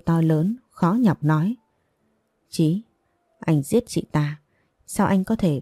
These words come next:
độc ác tới như vậy chứ? Chị ta đã vì anh mà làm rất nhiều thứ. Sao anh có thể?"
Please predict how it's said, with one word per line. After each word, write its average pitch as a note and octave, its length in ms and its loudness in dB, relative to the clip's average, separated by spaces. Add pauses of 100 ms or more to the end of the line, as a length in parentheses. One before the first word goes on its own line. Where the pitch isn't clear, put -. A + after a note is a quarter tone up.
độc D#3 160 -2
ác B3 280 -6
tới F#3 180 2
như A#3+ 100 4
vậy F3+ 260 -2
chứ? A#3+ 180 -2 (640)
Chị - 280 -4
ta D3+ 360 -2 (280)
đã G#3+ 240 -2
vì F3 120 2
anh E3+ 260 -2 (100)
mà D#3+ 120 2
làm D3 240 -2
rất - 240 -2
nhiều D#3+ 160 6
thứ. E3 300 0 (580)
Sao - 240 -2
anh E3+ 140 -2
có E3+ 260 -2
thể?" B2+ 220 -2